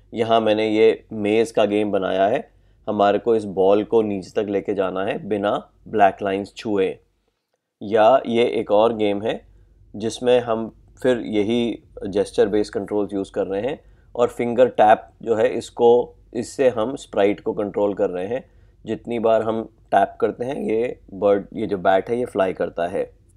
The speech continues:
तो एम ब्लॉक एक बहुत अच्छा अल्टरनेट है स्क्रैच सीखने का on a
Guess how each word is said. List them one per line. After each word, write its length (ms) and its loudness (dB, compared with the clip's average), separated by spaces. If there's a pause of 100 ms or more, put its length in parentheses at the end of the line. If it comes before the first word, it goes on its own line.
(340)
तो 240 2
एम 200 4
ब्लॉक 420 -2
एक 240 -2
बहुत 300 2
अच्छा 360 -2
अल्टरनेट 720 -2
है 340 2 (320)
स्क्रैच 680 2
सीखने 520 -6
का 360 -6 (220)
on 240 2 (260)
a 240 -2